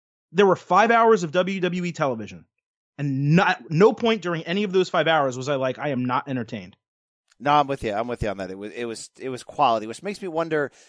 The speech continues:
Speaker 2: where the whole Reigns situation was at. Well, you know, they had to know it was coming. Was it waiting for him to get cleared? Was it sort of stop and wait and see? And then they go, "Okay,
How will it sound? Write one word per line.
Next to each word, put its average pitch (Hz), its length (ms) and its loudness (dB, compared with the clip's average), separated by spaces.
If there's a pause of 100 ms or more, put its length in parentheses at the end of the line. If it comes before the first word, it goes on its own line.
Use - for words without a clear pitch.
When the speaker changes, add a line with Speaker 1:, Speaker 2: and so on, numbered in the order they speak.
(360)
Speaker 2:
where 214 440 4
the 190 100 0
whole 170 240 0
Reigns 151 240 0
situation 120 460 -8
was 101 160 -10
at. 85 320 -8
Well, 107 180 -8
you 123 160 -8
know, 104 80 -10
they 117 140 -2
had 147 140 2
to 139 60 -4
know 139 140 0
it 117 60 -6
was 113 100 -10
coming. 185 480 -2
Was 127 160 -4
it 117 240 -8
waiting 131 320 -4
for 127 160 -12
him 120 140 -10
to 117 60 -12
get 98 180 -10
cleared? 185 420 -2
Was 123 220 -6
it 117 160 -4 (220)
sort 156 200 -4
of 131 60 -6
stop 156 340 2
and 143 100 -10
wait 147 140 -2
and 139 80 -16
see? 160 200 -4
And 156 100 -6
then 147 40 -6
they 143 60 -2
go, 143 80 0
"Okay, 143 180 2